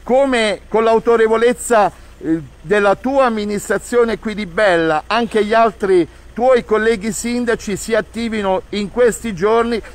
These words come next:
per organizzare servizi su misura nel bene delle nostre comunità, perché in fondo in fondo il Natale può essere anche un Natale di semplicità,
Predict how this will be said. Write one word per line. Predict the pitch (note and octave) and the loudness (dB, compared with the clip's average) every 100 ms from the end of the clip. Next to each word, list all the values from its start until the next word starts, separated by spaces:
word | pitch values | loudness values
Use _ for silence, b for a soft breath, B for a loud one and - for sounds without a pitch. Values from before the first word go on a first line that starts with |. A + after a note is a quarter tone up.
| B | B
per | A3+ A#3 | 0 2
organizzare | A3+ G#3 A3 A3 G3 G3+ F3+ D#3+ D3 B B - | 2 2 -2 -4 -2 2 2 2 -2 B B -6
servizi | G#3+ G#3+ F#3 A#3 B3+ - - G#3+ | 0 0 0 -4 -6 -8 -8 -6
su | - C4+ | -2 -2
misura | B3+ A#3 - A#3 A#3 B3+ B3+ B3 B B | 0 -2 -4 -4 -2 0 -2 -4 B B
nel | F3+ A#3+ A3 | -2 0 0
bene | F3 G#3 G#3+ A3 | -2 -2 0 -2
delle | G3+ F#3+ F#3 - B | -2 0 -2 -4 B
nostre | D3+ G#3+ G#3+ - G3 F#3 | -4 0 0 -2 -4 0
comunità, | G3 F#3 F3+ - D#3 | -2 -2 -6 -2 -2
perché | D#3 G3 - A3 - B - | -2 -4 2 0 0 B -6
in | A3+ | -4
fondo | G3+ B3+ A#3+ | 0 0 0
in | B3 | -4
fondo | A#3 C4 C4+ A#3+ G3+ B - | 0 0 2 0 0 B -6
il | A3+ | -2
Natale | B3 A#3+ C4 C4 B3 | 0 0 2 2 2
può | - A3+ | 2 2
essere | G#3+ - A3 | 2 0 0
anche | A#3 B3 B3 | 0 0 0
un | A#3 | 0
Natale | A3 - A#3+ A3+ | 0 2 2 2
di | F#3+ A3 | 0 -2
semplicità, | - A3 B3 G3+ - G3 G#3 F3 | -2 -2 -4 -6 -8 -2 2 2